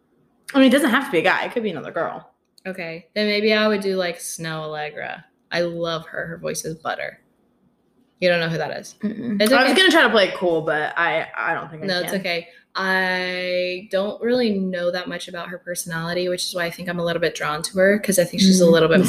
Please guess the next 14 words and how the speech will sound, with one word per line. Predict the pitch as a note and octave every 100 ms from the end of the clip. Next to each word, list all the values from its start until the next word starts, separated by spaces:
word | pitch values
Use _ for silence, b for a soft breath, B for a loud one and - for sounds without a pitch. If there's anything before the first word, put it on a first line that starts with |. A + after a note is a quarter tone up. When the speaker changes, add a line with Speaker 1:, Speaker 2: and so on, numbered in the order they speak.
| -
Speaker 1:
mysterious. | F#3 F3+ G3 F#3+
Speaker 2:
mysterious, | E3+ F#3 A3 B3+ C#4+
Speaker 1:
Okay, | C#4+ G#3
Speaker 2:
but | -
I | F#3+
Speaker 1:
I'm | A#3+
here | B3+
Speaker 2:
think | F#3+
Speaker 1:
for | A3+ C4+
it. |
Speaker 2:
she's, | F#3+ F#3
like, | E3+ E3 - _ _ _ _ _ _ _ _ _ _ _ _
so | - - - F#3 F3+ F3+
talented. | F3 E3 D#3+ E3+ - F3+ F3+ F#3+